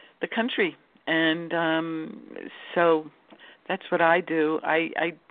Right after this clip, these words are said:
don't go on. I, I've tried going, belonging to the Society of Children's Writer and Illustrators. I don't know if you've joined that, but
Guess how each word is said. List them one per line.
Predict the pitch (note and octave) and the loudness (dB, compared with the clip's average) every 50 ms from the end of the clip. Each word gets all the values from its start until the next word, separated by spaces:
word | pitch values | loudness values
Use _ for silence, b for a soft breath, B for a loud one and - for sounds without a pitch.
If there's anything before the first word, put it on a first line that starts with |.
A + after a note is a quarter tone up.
| _ | _
don't | - F#3+ F#3+ G3 F#3+ F3+ - - _ - - - - - _ | 2 2 2 2 -2 -6 -12 -18 _ -18 -18 -18 -18 -16 _
go | - F3 F3+ F3+ | 0 2 4 4
on. | F3 E3+ E3+ E3+ E3 - | 4 2 0 -2 -4 -8
I, | - G#2+ - - A2+ | -8 -6 -4 -4 -4
I've | D#3+ D#3+ - | -4 -4 -6
tried | - - - F3+ F3 F3 F3+ F#3 F3 G3 - - | -10 -2 2 4 6 6 4 2 -2 -8 -12 -6
going, | F3 E3 E3+ E3+ E3+ E3 - - - - - A3+ D3 C#3+ | -4 -4 -4 -4 -6 -10 -12 -14 -16 -20 -20 -20 -10 -4
belonging | - E3+ E3+ E3+ E3+ E3+ F3 F3 E3+ E3+ E3 - - | -4 -4 -2 -2 -4 -4 -4 -6 -8 -10 -12 -12 -10
to | - F3+ E3 | -8 -8 -6
the | D3 D#3+ D#3 - B B B B B B B - - | -4 -4 -6 -6 B B B B B B B -16 -14
Society | - G3+ - - G#3 F#3 F3 F3+ F#3 E3+ F#3 F3 E3+ | -12 -12 -2 2 4 4 6 4 4 2 0 -4 -4
of | D#3+ - - - | -4 -4 -8 -4
Children's | G#3 F#3+ G3 G3 G3+ F#3+ E3+ F#3+ | -4 -2 -2 -4 -6 -8 -6 -2
Writer | F3+ F3+ F#3 F#3 F3+ F#3+ F#3 F3+ F3+ F3 | 0 2 2 2 2 0 0 0 0 -2
and | E3 E3 D#3+ D#3+ D#3+ D#3+ - _ - - - | -2 -4 -6 -6 -8 -12 -14 _ -18 -4 0
Illustrators. | E3 F3 F#3 F#3+ - - - F#3+ F#3 F#3 F#3 F#3+ F#3 - | 0 2 2 0 -4 -2 0 2 2 4 2 2 0 0
I | F#3 E3+ | -2 -2
don't | E3 E3 - | -2 -4 -6
know | - E3 D#3+ D#3+ | -4 -4 -2 -4
if | D#3+ D#3+ - - | -4 -4 -8 -6
you've | D3+ D3+ D3+ C#3+ - - - B B B B B B B B B _ _ _ _ _ - - - - | -4 -4 -4 -6 -10 -16 -18 B B B B B B B B B _ _ _ _ _ -20 -18 -6 -2
joined | F3 E3+ E3+ F3+ F3+ F3+ | 0 2 2 2 2 4
that, | F3 E3+ F3 E3+ E3 E3 - - C#3 | 4 4 4 4 2 0 -4 -10 -2
but | C3 F3+ E3+ D#3+ | 2 4 4 4